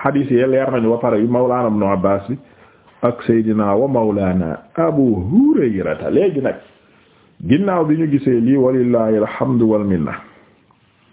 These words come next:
gis nañ kon xadiis yi yëpp boo seetloo lëkkaale ak suñu bunt bi d'abord. Bunt bii di wax ci woyofal ñaari rakkaay fajar yi. Tey leeral lan lañ ciy jàng ci ñaar yooyee ak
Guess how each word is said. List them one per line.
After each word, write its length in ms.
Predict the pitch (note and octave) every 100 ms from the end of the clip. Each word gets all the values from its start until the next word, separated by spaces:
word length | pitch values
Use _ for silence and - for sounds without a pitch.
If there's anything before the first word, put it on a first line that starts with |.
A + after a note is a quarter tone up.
| _ _ _ _ _ _ _ -
gis 200 | B2 G3
nañ 220 | A3+ G3+
kon 160 | F#3 A3 F4+ - - _ _ _ -
xadiis 260 | - G#3 A3 -
yi 180 | D#3+
yëpp 160 | E3+ F#3+
boo 160 | D#3 E3+
seetloo 320 | E3+ D3+ C3+ B2+
lëkkaale 420 | D#3+ - D#3 C#3 C3+
ak 100 | -
suñu 140 | C3 C3+
bunt 200 | A#2+ G#2
bi 160 | F2+ D#2
d'abord. 300 | F2+ D#2 - - _ _ _ _ _ _ _ _ _ _ - - - - -
Bunt 200 | E3 F#3+
bii 240 | E3 F#3+
di 60 | F3
wax 180 | D#3 -
ci 100 | D3+ F3+
woyofal 640 | G#2+ B2 D#3 D#3+ D3+ E3+ F#3+ -
ñaari 260 | A#2+ C#3 C3+
rakkaay 360 | C3 - A#2+ A#2+
fajar 280 | A#2+ A#2
yi. 80 | F2 - - _ _ _ _ _ _ _ _ -
Tey 160 | F#3+ B3+
leeral 300 | B3 A#3+ A3 G3+
lan 100 | A#3+ D#4 D#4+
lañ 140 | E4+ F#4
ciy 240 | F4+ F4 D#4+
jàng 240 | D#4+ C#4+ B3+
ci 80 | A#3
ñaar 240 | D#4 D4 C4
yooyee 420 | B3+ B3 B3 D4
ak 120 | B3+